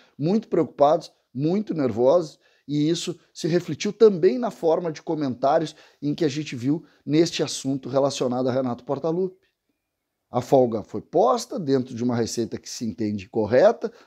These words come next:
neste momento do Grêmio. A gente pode ter a discussão? Pode. Deve ter? Deve. Mas não adianta mais a gente ficar discutindo e brigando algo que não vai nos carregar a um lugar melhor.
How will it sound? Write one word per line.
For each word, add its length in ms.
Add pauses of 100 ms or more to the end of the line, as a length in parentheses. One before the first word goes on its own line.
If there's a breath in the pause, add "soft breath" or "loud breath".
neste 400
momento 340
do 80
Grêmio. 340 (480)
A 100
gente 260
pode 360
ter 240
a 40
discussão? 460
Pode. 480
Deve 460
ter? 340 (180)
Deve. 480 (440 soft breath)
Mas 400 (240 soft breath)
não 260
adianta 540
mais 260
a 60
gente 240
ficar 260
discutindo 540
e 40
brigando 480 (240 soft breath)
algo 360
que 160
não 320
vai 320
nos 160
carregar 460
a 100
um 100
lugar 260
melhor. 400